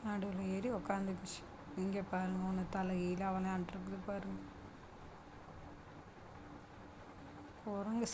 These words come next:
சேட்டை பண்ணாதேன்னு சொல்லுவாங்கல்ல, அது மாதிரி பாருங்க, குரங்கோட சேட்டைகள்லாம் பாருங்க. இங்க ஒண்ணு ம-, செவுத்துல ஏறி உக்காந்துருக்குது.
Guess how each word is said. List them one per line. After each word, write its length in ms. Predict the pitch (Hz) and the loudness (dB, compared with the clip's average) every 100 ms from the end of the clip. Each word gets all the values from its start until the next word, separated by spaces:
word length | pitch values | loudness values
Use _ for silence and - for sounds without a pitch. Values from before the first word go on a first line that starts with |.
| - | 2
சேட்டை 280 | 214 - 226 | 2 2 6
பண்ணாதேன்னு 600 | 202 202 214 214 214 208 196 - - - - - - | 6 8 6 6 4 2 -2 -6 -14 -14 -14 -10 -2
சொல்லுவாங்கல்ல, 580 | 220 214 220 208 208 214 | 2 2 2 2 2 2
அது 100 | 202 | 2
மாதிரி 260 | 196 208 202 | 2 0 0
பாருங்க, 300 | 208 190 196 185 | 2 2 2 2
குரங்கோட 440 | 196 208 214 208 185 - | 4 4 4 4 2 2
சேட்டைகள்லாம் 720 | 214 208 214 202 196 202 196 | 0 0 0 2 2 2 2
பாருங்க. 340 | 202 190 190 196 196 - - - - - - - - - - - - - | 2 2 2 0 -6 -12 -14 -12 -12 -12 -12 -12 -10 -12 -10 -10 -10 -6
இங்க 300 | 240 202 202 208 | -2 0 2 2
ஒண்ணு 280 | 202 202 214 196 | 4 4 4 4
ம-, 340 | 190 185 185 180 - - | 4 4 4 0 -2 -2
செவுத்துல 500 | 208 208 208 202 190 | 2 2 2 2 4
ஏறி 120 | 185 | 4
உக்காந்துருக்குது. 840 | 185 185 - 190 185 180 - 185 | 2 2 2 2 2 0 -2 -2